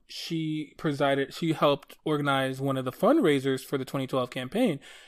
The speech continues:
And during that, I don't, they put her in a room one-on-one with Michelle Obama. She must have gotten, like, ten to twenty minutes one-on-one where she had a discussion with Michelle Obama. And it was,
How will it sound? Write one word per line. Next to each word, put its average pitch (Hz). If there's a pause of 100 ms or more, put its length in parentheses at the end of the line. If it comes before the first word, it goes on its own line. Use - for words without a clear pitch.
(160)
And 147
during 190
that, 131 (380)
I 160
don't, 180
they 170
put 185
her 175
in 160
a 156
room 147
one-on-one 151
with 143
Michelle 139 (120)
Obama. 123 (320)
She -
must 220
have 143
gotten, 131
like, 120 (680)
ten 180
to 165
twenty 156
minutes 131
one-on-one 139
where 127
she -
had 147
a 131
discussion 131
with 123
Michelle 127
Obama. - (500)
And 147
it 160
was, 160